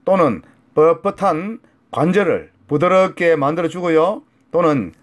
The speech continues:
치질, 혈액순환 장애로 오는 고혈압, 당뇨,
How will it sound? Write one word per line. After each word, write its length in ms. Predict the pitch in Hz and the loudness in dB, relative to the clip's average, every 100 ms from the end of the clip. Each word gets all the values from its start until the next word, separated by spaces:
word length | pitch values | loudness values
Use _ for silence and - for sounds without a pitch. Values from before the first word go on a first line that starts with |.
| _ | _
치질, 540 | - 208 165 156 233 - _ _ - _ _ _ | -6 0 0 0 -4 -10 _ _ -20 _ _ _
혈액순환 720 | - 180 196 - 170 175 180 | -2 0 0 -2 -2 -2 -2
장애로 340 | 165 190 180 170 | -2 0 0 0
오는 360 | 175 127 90 - _ _ | 0 -2 -6 -16 _ _
고혈압, 560 | 131 160 160 156 220 - _ _ _ _ - | 0 2 4 0 -2 -8 _ _ _ _ -4
당뇨, 540 | 135 151 180 151 92 | -2 0 0 0 -2